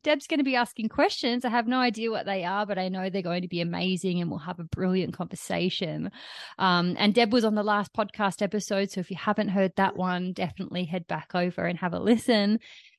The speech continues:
But Deb, even though you did introduce yourself on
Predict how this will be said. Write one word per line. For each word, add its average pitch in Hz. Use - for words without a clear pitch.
But 202
Deb, 285
even 311
though 285
you 262
did 440
introduce 190
yourself 185
on 185